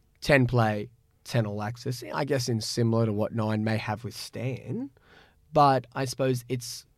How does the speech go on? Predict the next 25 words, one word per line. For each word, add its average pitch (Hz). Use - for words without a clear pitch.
at 120
this 196
time, 104
it's 98
wholly 104
owned 113
by -
ten, -
you 131
know, -
the -
All 110
Access 120
or 120
C -
B 117
S. -
But 120
I -
suppose, 156
what 220
did 285
you 233
make 196
of 165